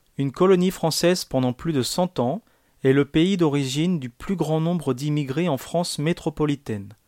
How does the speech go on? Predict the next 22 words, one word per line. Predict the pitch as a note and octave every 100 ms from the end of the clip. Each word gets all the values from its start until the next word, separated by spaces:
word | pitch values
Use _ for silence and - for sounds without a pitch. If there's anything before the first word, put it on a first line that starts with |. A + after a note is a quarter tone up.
| _ _ _ _ _ _ _ _
Pour | - C#3+
comprendre | - F#3+ - G3+ G3+ D3+
pourquoi | - F3+ - F#3 F#3+
ils | E3
sont | - C#3+
venus, | B2 D#3 C#3 B2+ G3+ _ _ _ _
il | - C#3+
faut | - C#3+ -
étudier | F#3+ - E3+ D#3 D#3+
l'histoire | C#3 F3+ - D3+ D3+ F3+
des | C3+
deux | A#2 E3+
pays | - C#3 B2 C#3+ - _ _ _
après | C3 - C#3+
la | B2+
Deuxième | A2+ E3+ D#3+ D3
Guerre | C3+ D#3+
mondiale. | C3+ A#2+ G#2 F#2+ G#2+ _ _ _ _ _ _ _ _ _ _ _ _
Dans | C3
les | C3+ C3+ D3+
années | G#3
cinquante, | A#3+ E3+ C#3 A#2+ C#3+ - - -